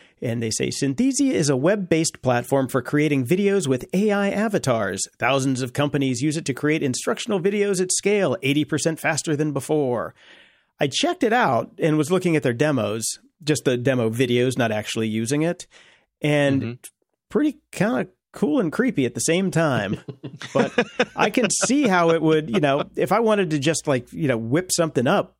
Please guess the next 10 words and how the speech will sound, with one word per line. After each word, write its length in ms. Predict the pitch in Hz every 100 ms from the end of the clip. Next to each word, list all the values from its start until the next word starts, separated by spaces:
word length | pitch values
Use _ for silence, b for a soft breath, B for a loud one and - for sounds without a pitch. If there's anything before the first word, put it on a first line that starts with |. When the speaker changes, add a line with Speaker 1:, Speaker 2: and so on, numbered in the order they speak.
| -
Speaker 1:
for, 200 | - 131
with 140 | 127
a 60 | 123
quick 240 | - 156
speaker, 600 | - - 135 143 220 277 b b b b b _ _ _ -
it's 80 |
kinda 280 | - 147 196
cool 220 | - 226 302
for 140 | 170
that. 380 | 110 95 82